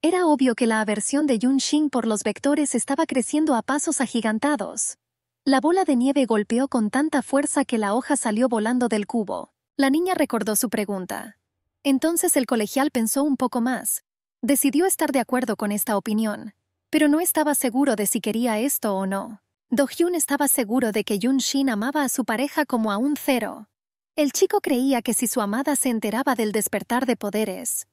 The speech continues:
inmediatamente la odiaría. Pero el estudiante quiso hacer todo lo posible para evitar que esto sucediera. El socio decidió cambiar de tema.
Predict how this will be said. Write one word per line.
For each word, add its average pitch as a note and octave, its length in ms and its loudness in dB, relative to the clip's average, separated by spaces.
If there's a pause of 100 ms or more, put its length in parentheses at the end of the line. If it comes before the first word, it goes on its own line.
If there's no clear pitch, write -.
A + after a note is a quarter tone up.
inmediatamente C4+ 960 2
la A3 180 0
odiaría. G3 600 -2 (540)
Pero E4 180 2
el F4 100 4
estudiante F4 640 2
quiso D4+ 300 0
hacer A#3+ 260 -2
todo C#4 300 0
lo D4 100 4
posible C4+ 480 0
para A#3 220 0
evitar A3 400 -2
que A3+ 160 -2
esto C4+ 240 -2
sucediera. B3 760 -2 (460)
El C#4+ 160 4
socio G4+ 400 0
decidió C#4 460 2
cambiar A3 400 0
de G#3+ 100 0
tema. F#3+ 520 -8